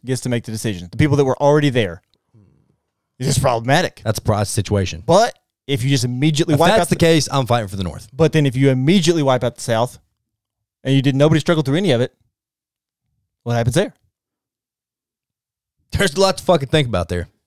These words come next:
Speaker 1: It's toughy.
Speaker 2: If,
Speaker 1: But
Speaker 2: if what happened in that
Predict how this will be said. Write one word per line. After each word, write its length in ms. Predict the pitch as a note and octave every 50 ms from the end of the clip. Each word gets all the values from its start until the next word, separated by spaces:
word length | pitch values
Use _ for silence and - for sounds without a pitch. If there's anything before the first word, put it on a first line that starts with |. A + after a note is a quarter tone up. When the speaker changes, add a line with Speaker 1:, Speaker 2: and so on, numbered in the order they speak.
| _ _ -
Speaker 1:
It's 100 | - A2+
toughy. 300 | - B2+ A#2 G2 G2 - - - _ _ _ _ _ _ _ _ -
Speaker 2:
If, 100 | - -
Speaker 1:
But 180 | - D#3+ - - -
Speaker 2:
if 300 | C3+ C#3 A#2 - - _ _ _ _ _ _ _ _ _ _ _ _ _ _
what 300 | A2+ A2+ C3 C#3 C3 -
happened 500 | C3+ E3+ F3+ F3+ - F3+ E3+ E3+ D#3 - -
in 220 | D3 E3+ F3+ F3 D#3+
that 280 | D#3 D#3 D3+ - _